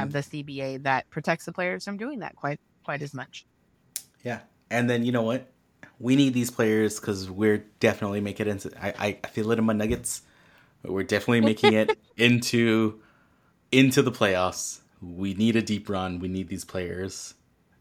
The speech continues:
Speaker 1: Yeah.
Speaker 2: in the right space. And I'm here for it. Give them the space they need. They will come back a hundred times better.
Speaker 1: Mm-hmm. Absolutely. So, speaking of players,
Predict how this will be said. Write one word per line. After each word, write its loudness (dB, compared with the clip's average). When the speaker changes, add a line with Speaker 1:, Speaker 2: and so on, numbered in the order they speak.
Speaker 1:
Yeah. -2
Speaker 2:
in 2
the -2
right -4
space. -8
And -6
I'm -6
here -8
for -6
it. -6
Give 0
them 2
the 2
space -4
they -8
need. -4
They -4
will -4
come -4
back -6
a -2
hundred -4
times -10
better. -16
Speaker 1:
Mm-hmm. -18
Absolutely. -2
So, 0
speaking -4
of -2
players, -4